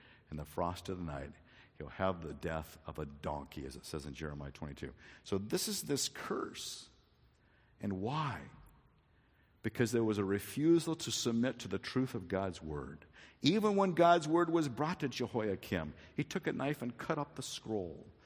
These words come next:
He says, "I have such disregard for biblical truth." Now, this is an underlying problem for us today, because that's why we take the time to read people like Jeremiah, who are the great, great men of our faith.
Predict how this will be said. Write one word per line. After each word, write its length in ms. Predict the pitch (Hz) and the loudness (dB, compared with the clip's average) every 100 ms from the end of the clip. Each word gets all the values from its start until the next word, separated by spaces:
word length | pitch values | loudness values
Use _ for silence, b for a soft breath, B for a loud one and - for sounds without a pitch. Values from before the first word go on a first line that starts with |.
| b b | b b
He 60 | 117 | -6
says, 120 | 120 | 0
"I 80 | 123 | 2
have 120 | 110 | 2
such 340 | - 92 - | 0 0 0
disregard 680 | - 139 - 107 117 117 104 | 2 2 2 0 0 0 0
for 120 | - | -2
biblical 480 | 82 78 107 101 98 | -2 2 2 2 -4
truth." 540 | - - 67 - - - _ _ _ b b b b b | -6 -8 -10 -12 -20 -20 _ _ _ b b b b b
Now, 80 | 90 | 0
this 220 | 85 196 | 4 4
is 120 | 165 | 8
an 120 | 135 | 6
underlying 560 | 147 156 139 123 120 107 | 8 8 10 10 8 6
problem 460 | - 127 123 107 98 | 8 8 10 6 2
for 180 | 107 | 4
us 180 | 101 92 | 6 4
today, 440 | - 80 78 69 60 - - - B B B B | -2 -4 -4 -4 -6 -14 -20 -20 B B B B
because 180 | 101 | 2
that's 240 | 90 127 - | 6 4 6
why 140 | 135 | 6
we 140 | 120 120 | 8 6
take 300 | - 135 - | 6 6 6
the 80 | |
time 300 | 110 117 117 | 4 6 6
to 80 | 98 | 4
read 500 | 82 101 131 135 131 B B B | 4 6 8 6 0 B B B
people 280 | - 170 151 | 4 6 8
like 200 | 147 131 | 8 8
Jeremiah, 680 | 104 135 135 131 127 131 131 | 8 8 8 8 10 10 8
who 180 | 123 110 | 6 6
are 60 | |
the 120 | 95 | 6
great, 500 | 82 80 127 147 139 | 2 2 6 6 4
great 300 | 98 123 127 | 2 4 6
men 220 | 110 117 120 | 6 4 6
of 100 | 107 | 4
our 140 | 101 | 2
faith. 560 | - 85 69 64 - | 2 0 0 -4 -12